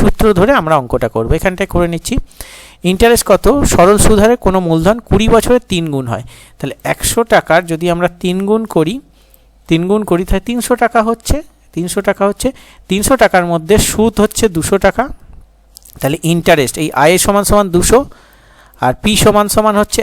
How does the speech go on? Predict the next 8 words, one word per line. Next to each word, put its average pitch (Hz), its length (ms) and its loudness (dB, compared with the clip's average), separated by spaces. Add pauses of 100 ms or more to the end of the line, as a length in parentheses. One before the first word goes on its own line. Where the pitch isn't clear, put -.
(120)
একশো, - 320 -8 (880)
ওকে, 202 180 -2 (360)
এই 151 100 0
যে 160 140 2
একশো। - 220 -6 (560)
এবার 147 180 6 (300)
রেট, 190 220 4 (240)
রেটটা 196 380 2